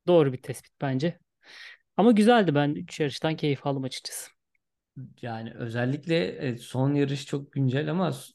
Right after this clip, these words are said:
Speaker 2: Kanada, işte atıyorum geçen yarış cezalar bayağı konuşturdu. E, bir şey yani, canlı tuttu üç yarışta, ben beğendim. Zaten şöyle bir şey var, hani bunlar klasik yarışlar.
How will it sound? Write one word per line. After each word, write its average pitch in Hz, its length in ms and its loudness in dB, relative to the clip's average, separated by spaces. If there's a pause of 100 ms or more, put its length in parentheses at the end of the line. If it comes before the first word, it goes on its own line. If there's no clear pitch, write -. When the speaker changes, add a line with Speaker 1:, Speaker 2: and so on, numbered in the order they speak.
(280)
Speaker 2:
Kanada, 123 800 2
işte - 420 -12
atıyorum 123 520 -6 (100)
geçen 123 300 -2
yarış 120 560 0
cezalar 127 560 2
bayağı 120 300 2
konuşturdu. 123 840 -6 (640)
E, 120 760 2
bir 156 200 -4
şey 170 200 0
yani, 113 440 0 (500)
canlı 139 300 4
tuttu - 280 -4
üç - 160 -2
yarışta, 123 340 -2
ben 127 200 2
beğendim. 139 300 2
Zaten 180 460 -4
şöyle 170 240 -6
bir 175 60 -12
şey 180 140 -2
var, 127 120 0
hani 123 220 -2
bunlar 156 380 -2 (140)
klasik 143 400 -2
yarışlar. 131 600 -4